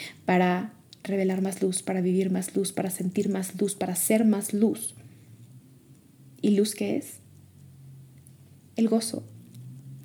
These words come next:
El gozo que tanto he estado deseando cultivar en mi vida.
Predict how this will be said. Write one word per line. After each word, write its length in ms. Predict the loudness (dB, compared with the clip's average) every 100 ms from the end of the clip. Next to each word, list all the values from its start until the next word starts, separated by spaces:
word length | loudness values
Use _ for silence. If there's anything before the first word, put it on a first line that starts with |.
| -16 -18 -8
El 180 | 0 2
gozo 500 | 4 2 2 0 0
que 140 | -4 -6
tanto 680 | 2 6 6 6 4 4 2
he 120 | -2
estado 540 | -6 -2 2 2 2 0
deseando 600 | -4 -4 -2 -2 -4 -4
cultivar 460 | -6 -2 -2 -2
en 140 | -2 -2
mi 80 |
vida. 300 | -2 -4 -6